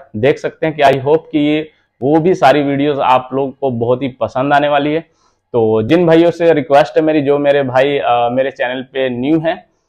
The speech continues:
तो वो मेरे चैनल को लाइक और सब्सक्राइब कर लें, ताकि मेरी आने वाली सभी वीडियो आप लोगों तक आसानी से पहुंच सके। और इसके अलावा भी मैं <clears throat> जो मेरे भाई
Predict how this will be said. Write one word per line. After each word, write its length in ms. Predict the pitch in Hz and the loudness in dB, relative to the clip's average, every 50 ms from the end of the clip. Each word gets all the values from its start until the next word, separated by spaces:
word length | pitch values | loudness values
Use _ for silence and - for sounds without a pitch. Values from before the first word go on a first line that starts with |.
| _ _ _ - | _ _ _ -2
तो 60 | 131 120 120 117 113 113 110 110 107 104 110 | 2 2 4 4 4 2 2 2 0 0 0
वो 140 | 127 151 160 | 2 2 2
मेरे 180 | 160 156 151 | 4 2 2
चैनल 260 | 151 - 139 131 135 127 | 2 2 0 0 0 -2
को 80 | 135 | -2
लाइक 320 | 135 123 117 120 120 - 123 | 0 2 2 2 0 0 -2
और 80 | 120 | -2
सब्सक्राइब 640 | 120 - 117 117 _ _ _ - 127 120 120 120 113 - | -2 -4 -10 -12 _ _ _ -2 0 2 2 0 0 -2
कर 100 | - 127 | -2 0
लें, 220 | 127 143 156 160 151 | 0 0 -2 -2 -2
ताकि 260 | - 135 - - 139 | -2 -2 -2 -2 -4
मेरी 240 | 131 135 131 135 - - | -4 -4 -4 -4 -6 -6
आने 200 | 127 131 147 156 | -6 -4 -2 0
वाली 180 | 156 151 151 | 0 0 -2
सभी 260 | 147 - - 135 139 139 | -2 -2 -2 -2 -2 -2
वीडियो 420 | 139 135 127 127 143 196 - - _ _ _ _ - - | -2 -2 -2 -2 -2 -2 -4 -8 _ _ _ _ -2 2
आप 240 | 127 135 - 147 | 4 4 4 2
लोगों 200 | 139 131 127 123 | 0 0 0 0
तक 140 | 123 139 151 | -2 -2 -2
आसानी 340 | 151 131 - 113 104 107 107 | -2 -2 -2 -2 -4 -4 -6
से 100 | 107 113 | -8 -8
पहुंच 240 | - - 101 95 92 | -10 -8 -10 -12 -12
सके। 280 | - 92 92 - 95 | -12 -18 -20 -18 -10
और 260 | 95 - 147 165 175 180 | -2 2 2 2 4 2
इसके 240 | 180 - - 180 | -2 -2 -2 0
अलावा 280 | 175 170 160 151 156 160 | 2 4 4 4 4 2
भी 120 | 170 175 | 2 2
मैं 340 | 165 165 165 165 170 165 165 | 2 2 4 4 2 2 0
<clears throat> 280 | - 190 196 165 - - - _ _ _ _ _ _ _ _ _ _ _ _ _ _ _ _ _ _ _ _ _ _ _ _ _ _ _ _ _ _ _ - - | 0 0 0 0 0 -4 -10 _ _ _ _ _ _ _ _ _ _ _ _ _ _ _ _ _ _ _ _ _ _ _ _ _ _ _ _ _ _ _ -10 -6
जो 200 | 117 117 151 175 | 0 4 4 6
मेरे 200 | 175 180 175 170 | 6 6 6 6
भाई 420 | 151 135 131 147 170 170 160 - | 6 4 4 4 4 4 2 0